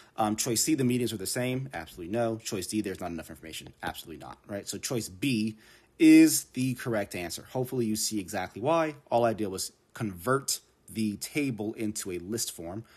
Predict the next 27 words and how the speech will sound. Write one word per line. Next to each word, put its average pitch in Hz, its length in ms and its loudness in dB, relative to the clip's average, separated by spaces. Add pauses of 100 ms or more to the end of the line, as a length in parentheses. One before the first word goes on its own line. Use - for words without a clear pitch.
(120)
which - 180 -8
you 196 60 -8
didn't 160 240 -2
actually 143 600 -10
have - 380 -12
to 175 120 -10
do, 175 240 -2 (400)
but 135 120 2
I 117 80 -4
think 123 240 -4
visually 104 600 -4
and 104 100 -10
for - 80 -12
teaching 104 320 -8
purposes, 90 460 -12
it 101 60 -14
just 92 180 -6
shows 90 340 -6
you 82 260 -6 (220)
my 90 160 -6
process. - 600 -6 (360)
Um, 101 240 0
so 110 100 -4
you 107 60 -2
see 107 160 -2
how 127 320 2
I, 120 220 0